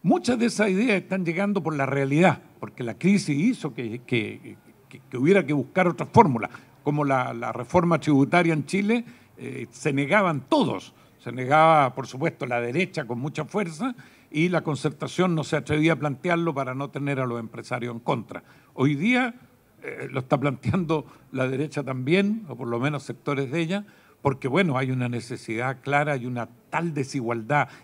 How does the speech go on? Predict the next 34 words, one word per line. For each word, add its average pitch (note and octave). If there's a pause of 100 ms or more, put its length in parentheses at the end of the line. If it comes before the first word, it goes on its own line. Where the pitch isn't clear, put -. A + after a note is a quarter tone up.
(140)
tal G3+
injusticia F3
en A#2+
el B2
pago C3
de A#2+
los A#2+
impuestos. A#2+ (280)
Tan F#3+
poco B3
gana, G#3
eh, C3
pagan F3 (320)
las A#2
grandes E3
empresas F3 (280)
que A#2+
ya D3+
es F3
un D#3+
escándalo. A#2+ (300)
Entonces, F#3+ (100)
eh, C#3
hay B2+
muchas F#3+
ideas G3
que -
han C3+
entrado D3+
ya D#3+
por D3
su B2+
propio C#3+
peso, A2+